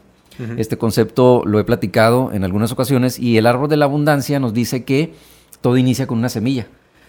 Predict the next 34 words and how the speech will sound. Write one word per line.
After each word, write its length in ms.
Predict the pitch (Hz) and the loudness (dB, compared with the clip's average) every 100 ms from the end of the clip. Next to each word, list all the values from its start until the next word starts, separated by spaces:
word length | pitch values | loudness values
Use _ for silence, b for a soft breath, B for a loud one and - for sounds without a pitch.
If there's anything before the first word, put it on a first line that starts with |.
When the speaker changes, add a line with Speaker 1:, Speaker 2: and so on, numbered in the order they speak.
| b _ _ | b _ _
Speaker 2:
Entonces, 540 | 120 104 127 123 98 - | -8 0 0 2 -2 -2
la 240 | 113 113 | -2 0
semilla 640 | 110 120 113 127 180 208 208 | 0 0 2 4 4 2 0
que 100 | 139 | 0
yo 140 | 135 | 0
voy 200 | 151 160 | 0 0
a 60 | 160 | 0
inici-, 560 | 160 135 113 - 104 92 | 0 -2 -4 -6 -8 -4
con 140 | 110 | -2
la 120 | 101 | -2
que 120 | 101 | -2
yo 120 | 98 123 | -2 2
voy 160 | 156 | 2
a 20 | |
iniciar 420 | 165 139 120 135 113 | 2 0 0 0 0
y, 140 | 101 | -2
y 100 | - | -6
la 100 | 101 | -6
semilla 340 | 104 110 139 170 | -4 -2 -2 -2
que 80 | 131 | -4
yo 80 | |
voy 140 | 131 156 | -2 -2
a 100 | 165 | -2
plantar 580 | 120 98 160 190 185 - | -2 -2 -2 -2 -4 -14
Speaker 1:
Ujú. 140 | 113 117 | -6 0
Speaker 2:
va 120 | 120 | 0
a 40 | |
ser 340 | 123 139 139 - | 0 -2 -2 -4
ese 280 | 135 123 147 | -4 -2 -2
primer 500 | 131 156 131 113 120 | -2 0 0 0 0
ahorro 360 | 131 120 117 120 | 0 0 -2 -4
que 100 | 101 | -6
yo 120 | 104 | -6
deje 380 | 104 101 - 110 | -6 -8 -10 -12